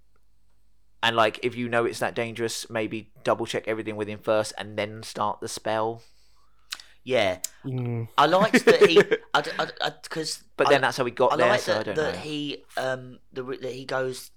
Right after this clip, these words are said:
Speaker 2: the reason he goes to Doctor Strange and wants him to do the spell is because, um, he, he f-,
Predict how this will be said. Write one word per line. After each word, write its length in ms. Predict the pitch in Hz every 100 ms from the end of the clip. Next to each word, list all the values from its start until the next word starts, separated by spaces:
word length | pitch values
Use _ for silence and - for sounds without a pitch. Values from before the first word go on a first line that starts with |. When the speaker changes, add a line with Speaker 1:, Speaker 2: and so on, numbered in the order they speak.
| -
Speaker 2:
the 60 | 127
reason 260 | 135 135 131
he 60 |
goes 280 | 120 117 110
to 60 | -
Doctor 260 | 104 - -
Strange 640 | - 110 104 92 - - - - - -
and 120 | 110
wants 240 | 117 113
him 80 | 110
to 80 | 101
do 160 | 110 98
the 80 |
spell 400 | 98 - 98 87 -
is 160 | 98 98
because, 640 | 107 - 107 101 - - - - - -
um, 440 | 113 107 98 95 95 - -
he, 640 | - 110 110 104 98 - - -
he 300 | 110 104 95 - - - - -
f-, 220 | -